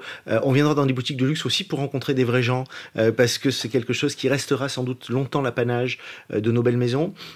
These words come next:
Et je crois que toute cette dimension relationnelle aujourd'hui, elle a été écrite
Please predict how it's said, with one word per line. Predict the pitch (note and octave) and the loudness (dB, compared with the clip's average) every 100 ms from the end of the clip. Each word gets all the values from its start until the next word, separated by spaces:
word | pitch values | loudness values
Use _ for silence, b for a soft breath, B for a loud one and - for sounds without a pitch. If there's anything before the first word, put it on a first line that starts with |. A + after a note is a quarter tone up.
| B | B
Et | A#2 | -6
je | - | 0
crois | D3+ | -2
que | - - - B2 - | 2 0 0 -18 -8
toute | G3+ - | -8 -4
cette | - C3+ | -2 -2
dimension | C3+ C#3+ B2 C3+ | -2 -4 -4 -4
relationnelle | B2 A#2 - A#2+ A#2+ | -2 -2 -2 -2 -2
aujourd'hui, | A#2+ A#2+ B2+ F#3+ - B B B B | 0 -2 -2 -4 -8 B B B B
elle | C3 C3 | 4 6
a | C3 | 6
été | B2+ - C3+ | 6 4 2
écrite | B2 - D3 - - | 2 -2 -4 -6 -14